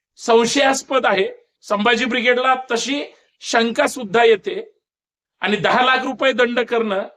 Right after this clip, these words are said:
म्हणजे दीनानाथ मंगेशकर हॉस्पिटलसाठी हाताचा मळ आहे. कारण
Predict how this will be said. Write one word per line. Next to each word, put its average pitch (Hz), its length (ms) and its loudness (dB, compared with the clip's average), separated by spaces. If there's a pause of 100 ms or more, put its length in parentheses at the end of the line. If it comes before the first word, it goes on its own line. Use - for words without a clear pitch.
(560)
म्हणजे 240 440 2 (920)
दीनानाथ 233 540 0
मंगेशकर 240 520 0
हॉस्पिटलसाठी 240 1080 -4 (1400)
हाताचा 247 520 0
मळ 247 260 4
आहे. 202 160 4 (640)
कारण 247 340 2